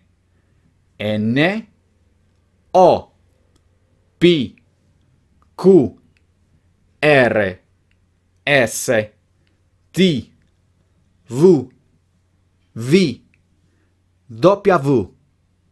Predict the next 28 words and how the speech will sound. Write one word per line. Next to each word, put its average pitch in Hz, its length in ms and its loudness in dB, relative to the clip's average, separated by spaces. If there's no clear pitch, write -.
W, 151 800 -2
X, - 500 -4
Y, 180 200 2
Z. 110 680 -2
<laughs> 165 360 -2
Muy 180 340 0
bien, 202 400 -2
ya 151 140 0
sabes 170 480 -4
el 156 320 2
alfabeto 131 600 -6
completo, 185 760 -2
así - 260 -16
que 170 300 -8
no 127 240 -8
hay 135 160 -6
mucho 147 420 -8
pierde. 202 560 -2
Simplemente, 139 560 -6
si 143 140 -8
gustas, 127 280 -6
puedes 127 280 -2
repasar 120 440 -6
esta 135 280 -6
parte 123 240 -6
de 110 80 -4
la 107 160 -8
clase 170 460 -2